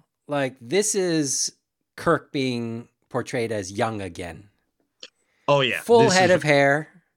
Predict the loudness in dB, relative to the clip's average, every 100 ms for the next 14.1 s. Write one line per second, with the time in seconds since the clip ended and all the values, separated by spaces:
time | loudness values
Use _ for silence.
0 | _ _ _ -4 -4 -4 -6 -6 -10 -10
1 | -12 -12 -14 -12 -12 -12 -16 _ _ _
2 | _ _ _ -4 -4 -4 -4 -2 0 -2
3 | -4 -4 -6 -10 _ -8 -6 -6 -4 -2
4 | -2 -4 -6 -4 -2 -2 -6 -6 -4 -4
5 | -6 -6 -4 -4 -8 -18 _ -6 -6 -4
6 | -2 -2 -2 -6 -6 -8 -12 -8 -4 -4
7 | -8 -4 -2 -2 -4 -14 -20 -20 -20 _
8 | -12 -8 -8 -6 -8 -4 0 0 0 -4
9 | -8 -6 -4 -2 -2 -4 -2 -4 -4 -8
10 | -12 -6 -4 -2 -4 -6 -4 -4 -4 -8
11 | -14 -8 -4 -2 -4 -10 -8 -6 -4 -4
12 | -4 -6 -12 -20 _ _ -10 -8 -6 -4
13 | -6 -2 -2 -2 -6 -6 -4 -6 -2 -2
14 | -2